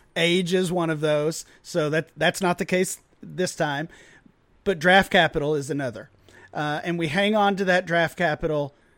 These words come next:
uh, sometimes too long. You know, s-, uh, Amon-Ra Saint Brown, I believe, was a day three pick, went a little bit later, fell later than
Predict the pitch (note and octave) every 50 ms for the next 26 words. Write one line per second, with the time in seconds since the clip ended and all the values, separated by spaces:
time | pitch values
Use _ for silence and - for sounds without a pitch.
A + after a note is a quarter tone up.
0 | _ _ - - - C#3+ C#3+ C#3+ C#3 C#3 C#3+ - - - - F#3+ G3 G3+ G3+ G3+
1 | F#3 F3+ F3 - - - G#3 A3 A3 G#3+ F3 D#3 D3+ C#3+ C#3+ C#3+ D3+ - _ _
2 | _ _ _ _ - D3 D#3 C#3+ C3+ - - _ - D#3 C#3+ - - D#3 E3+ F#3+
3 | G3 F#3+ F#3+ F#3+ F3+ E3 E3+ - G3 F#3+ G3 E3+ D#3 D#3+ E3 E3 E3 E3 D#3+ C#3
4 | C#3+ C#3 D3+ E3 F3 F3 F#3 F#3 D#3 F3+ D#3+ D3 D#3+ E3 E3+ - - - F3 E3+
5 | E3+ - - E3+ D#3 D#3 D#3+ D#3+ - - - - _ _ - D3 D#3 D#3 E3 D#3+
6 | E3 E3+ F3+ F#3+ F#3+ E3+ F#3+ F#3+ F3 E3+ E3 F3 F3 F3 E3+ F3 E3+ E3 - -
7 | F3 E3 F3 F#3 F#3 F3 E3+ E3+ F3 E3+ E3 C#3+ D3 D#3+ D#3+ D#3 D#3 D#3